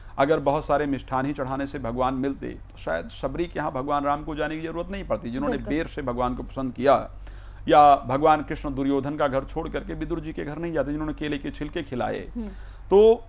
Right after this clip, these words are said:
Speaker 1: आपके अंदर सबसे पहली जो महत्वपूर्ण चीज़ें हैं वो मन के अंदर श्रद्धा होनी चाहिए, और अगर श्रद्धया सत्यम आप कहते, ये शास्त्र कहता है कि आपके अंदर यदि श्रद्धा है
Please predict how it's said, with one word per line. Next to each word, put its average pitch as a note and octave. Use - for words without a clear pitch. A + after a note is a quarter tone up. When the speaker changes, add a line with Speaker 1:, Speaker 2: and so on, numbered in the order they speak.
Speaker 1:
आपके F3+
अंदर G#3
सबसे -
पहली F#3+
जो F#3+
महत्वपूर्ण F3
चीज़ें E3
हैं F3
वो D3
मन B2+
के E3
अंदर C#3
श्रद्धा D#3+
होनी B2+
चाहिए, C#3
और A#2+
अगर B2+
श्रद्धया E3+
सत्यम F3+
आप B2
कहते, A2+
ये B2+
शास्त्र E3+
कहता E3
है A2
कि G3
आपके E3
अंदर F3+
यदि D#3+
श्रद्धा C#3
है E3+